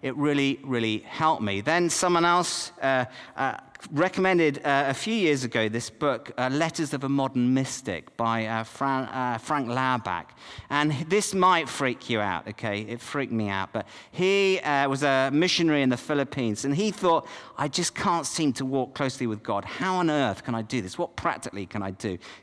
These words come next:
Guess what crazy idea he came up with? He said, "I am going to remember God for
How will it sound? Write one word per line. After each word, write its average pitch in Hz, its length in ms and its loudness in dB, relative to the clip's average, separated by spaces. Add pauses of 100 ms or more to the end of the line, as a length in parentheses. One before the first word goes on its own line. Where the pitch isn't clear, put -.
Guess 156 200 -2
what - 140 -4
crazy 131 600 0
idea 113 440 0
he 117 160 -6
came 135 360 0
up 107 140 -2
with? 76 180 -12 (320)
He 120 80 -8
said, 147 200 -2
"I 160 220 2
am 247 140 2
going 180 300 2 (160)
to 98 340 -2
remember 147 520 2
God 90 400 -6 (1160)
for 123 260 -4